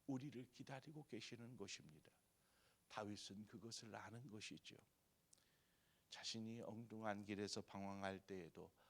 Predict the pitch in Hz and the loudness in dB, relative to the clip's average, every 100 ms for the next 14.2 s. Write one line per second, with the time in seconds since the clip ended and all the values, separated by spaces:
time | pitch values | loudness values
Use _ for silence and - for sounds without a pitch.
0 | - 117 110 107 98 98 95 107 101 - | -6 -4 -4 -4 -4 -4 -6 -6 -8 -8
1 | 113 117 110 - 95 - 120 113 113 131 | -8 -4 -4 -2 -4 -6 -6 -8 -10 -14
2 | - - - _ _ _ - - - - | -20 -20 -20 _ _ _ -20 -20 -20 -20
3 | - - - - 98 104 98 95 101 101 | -18 -20 -6 0 4 4 2 0 2 0
4 | 107 - 113 104 - 107 101 101 98 95 | -2 -4 0 0 0 0 2 0 -2 0
5 | 95 92 - - - - 98 101 - 104 | -2 -2 -12 -18 -12 -8 -6 -6 -6 -4
6 | 101 101 98 101 98 98 95 - 113 113 | -2 0 0 0 -2 -4 -6 -4 -2 -2
7 | 107 - 98 98 - 95 - 117 101 104 | 0 0 -2 -6 -8 -8 -4 -4 -2 -4
8 | - 104 127 101 98 95 - 98 101 - | -4 -2 -4 -2 -2 -2 -2 -2 -4 -8
9 | - - - 139 139 117 95 95 127 131 | -20 -18 -2 0 0 0 2 2 0 0
10 | 110 92 - - 65 82 - - - - | -2 -2 -4 -4 -6 -6 -12 -20 -6 0
11 | 123 156 - 156 156 156 156 147 143 170 | 4 4 4 2 2 4 6 4 4 0
12 | - - - - 180 151 110 107 127 135 | -10 -18 -12 0 2 10 10 10 6 4
13 | 135 - - 117 - - 110 80 - - | 4 6 4 2 0 -2 0 -2 -4 -8
14 | - | -12